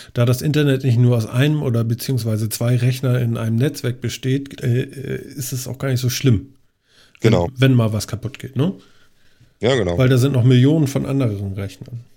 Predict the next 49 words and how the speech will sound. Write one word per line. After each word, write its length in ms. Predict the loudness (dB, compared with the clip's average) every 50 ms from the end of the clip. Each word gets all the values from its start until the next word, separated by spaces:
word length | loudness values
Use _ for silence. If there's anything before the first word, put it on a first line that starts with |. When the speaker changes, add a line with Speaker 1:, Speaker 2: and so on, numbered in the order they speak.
| -20 -20 _ _ _ _ _ _ _ _ _ _ _ _ _ _ _ _ _ _ _ _ _ _ -8
Speaker 1:
Kann 140 | -4 -2
man's 120 | -2 0 0
Speaker 2:
Ja, 60 | 0
Speaker 1:
damit 140 | 0 2 2
Speaker 2:
genau 160 | 2 2 2
so. 80 | 2 0
Speaker 1:
auffangen? 300 | -2 -2 -2 -2 0 0 0 0
Ja, 100 | -2 -2
ne? 240 | -4 -4 -4 -6 -8 _ _ _ _ _ _ _
Speaker 2:
Ja, 160 | -2 0 0 0
genau 220 | 0 0 0 0
so 140 | 0 0 -2
ist 140 | -2 -2 -4
es. 180 | -8 -14 -18 _ _ _ -2
Speaker 1:
Mhm. 520 | 2 2 2 4 2 0 -2 -4 -6 -10 _ _ _ _ _ _ -8
Okay. 160 | -6 -6 -6
Speaker 2:
Ja, 100 | -6 -8 -10
und 180 | -12 -16 -18 _ _ _ _ _
vielleicht 280 | -10 -6 -4 -4 -4 -2
fällt 240 | -2 -2 -2 -2 -2
von 140 | -4 -4 -2
irgendwie 320 | -2 -2 -2 -4 -4 -2
dann 160 | -2 -4 -4
von 140 | -4 -4 -2
der 60 | 0
Sendeanstalt 400 | 0 0 0 0 0 -2 -2 -4
vom 120 | -6 -4 -4
N 140 | -2 0
D 80 | 0 0
R 280 | 0 0 0 0 2 0
irgendwie 440 | 0 -2 -2 -4 -4 -4 -2 -2
das 160 | -2 -2 -2 -2
Sendezentrum 580 | -4 -4 -4 -4 -4 -4 -4 -4 -4 -4 -2
aus 260 | 0 0 0 0 0
oder 160 | 0 0 0 0
was, 180 | 0 0 0
dann 100 | -2 -2
gibt's 160 | -4 -2 -2
ja 60 | -2 -2
kein 140 | -2 -2 -2
N 100 | -2 0
D 80 | 0 0
R 140 | 0 0 0
mehr, 160 | -2 -2 0
aber 100 | 0 -2
die 80 | -2
anderen 180 | -2 -2 -2 -4
gibt's 220 | -4 -4 -4 -4
noch. 140 | -4 -6 -8